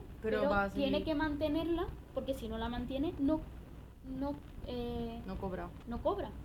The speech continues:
Speaker 2: Porque no es bueno, porque la gente no lo va, no va a ir a él. Con lo cual, al fin y al cabo,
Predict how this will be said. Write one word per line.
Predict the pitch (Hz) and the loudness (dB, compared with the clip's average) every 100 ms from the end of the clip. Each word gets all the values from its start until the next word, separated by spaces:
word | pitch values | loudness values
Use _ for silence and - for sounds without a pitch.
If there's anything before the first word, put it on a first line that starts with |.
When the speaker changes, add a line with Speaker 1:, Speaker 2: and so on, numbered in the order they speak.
| - - - - - - - - - - - - | -10 -10 -12 -12 -14 -18 -16 -16 -16 -18 -16 -8
Speaker 2:
Porque | 254 254 | -6 -4
no | 247 | -4
es | 233 | -2
bueno, | 226 208 202 - | -2 -4 -8 -8
porque | - 226 | -8 -4
la | 233 | -4
gente | 226 233 269 | -2 -4 -4
no | 254 247 | -2 -2
lo | 233 | -2
va, | 220 220 233 | -2 -4 -4
no | 240 | -4
va | 226 | -2
a | 220 | -4
ir | 226 | -4
a | 214 | -4
él. | 202 - - - | -6 -10 -10 -8
Con | 190 | -8
lo | |
cual, | 196 208 226 - - - - - - - | -6 -6 -6 -8 -8 -10 -12 -14 -14 -14
al | |
fin | - 220 | -10 -8
y | |
al | 220 | -6
cabo, | 233 240 302 | -2 0 0